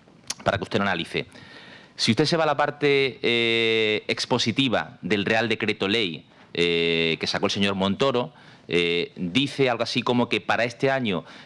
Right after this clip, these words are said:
eh, van a aumentar el plazo porque se habían dado cuenta que del conjunto de los ayuntamientos de este país y del cien por cien del superávit puesto a disposición de todos los ayuntamientos, independientemente del color,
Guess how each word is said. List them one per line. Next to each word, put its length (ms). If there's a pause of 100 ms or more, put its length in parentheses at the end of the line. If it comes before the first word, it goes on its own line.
eh, 100
van 180
a 20
aumentar 280
el 140
plazo 320
porque 260
se 160
habían 260
dado 220
cuenta 400
que 160
del 320
conjunto 640
de 80
los 140
ayuntamientos 720
de 60
este 220
país 400 (300)
y 120
del 160
cien 300
por 160
cien 240
del 100
superávit 460
puesto 320
a 40
disposición 520
de 100
todos 300
los 100
ayuntamientos, 560
independientemente 600
del 100
color, 320